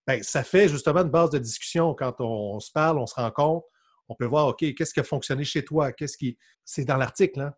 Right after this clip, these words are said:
quand on nous dit, euh, « travailler de façon, euh, en collaboration avec les autres », ben, ça veut dire aussi pour nous autres, nous, en tant que profs, en tant qu'enseignants, euh, de mettre en pratique aussi pour voir justement qu'est-ce qui fonctionne bien puis pouvoir capitaliser, en fait, sur les succès de nos collègues.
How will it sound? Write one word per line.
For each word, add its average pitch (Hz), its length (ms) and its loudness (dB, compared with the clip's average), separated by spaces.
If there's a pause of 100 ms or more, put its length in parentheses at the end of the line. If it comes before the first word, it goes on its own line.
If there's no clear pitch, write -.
quand 120 140 -10
on 127 40 -2
nous 113 100 -2
dit, 143 220 0
euh, « 110 520 -2
travailler 117 380 -4
de 123 100 -4
façon, 127 580 -6
euh, 104 240 -8 (460)
en 104 160 -10
collaboration 123 580 0
avec 120 240 -4
les 107 160 -6
autres », 160 180 0
ben, 127 120 -2
ça 131 160 -2
veut 120 80 -2
dire 147 180 0
aussi 139 220 -4
pour 156 160 -4
nous 123 160 -6
autres, 127 180 -6 (500)
nous, 165 100 2
en 143 100 4
tant 160 180 0
que - 160 -6
profs, 165 400 -2
en 123 80 -6
tant 139 160 -2
qu'enseignants, 135 600 -2 (500)
euh, 101 720 -8 (400)
de 113 40 -10
mettre 156 220 0
en 123 60 0
pratique 160 420 -4
aussi 190 280 -10
pour 131 180 -6
voir 143 300 -2
justement 123 500 -8
qu'est-ce - 200 -10
qui - 60 -20
fonctionne 117 360 -8
bien 135 180 -10
puis 120 140 -20
pouvoir 131 440 -6 (680)
capitaliser, 156 520 0
en 151 80 -4
fait, 160 160 -4
sur 131 100 -6
les 117 100 -4
succès 143 340 -8
de 127 60 -8
nos 123 80 -8
collègues. 113 280 -8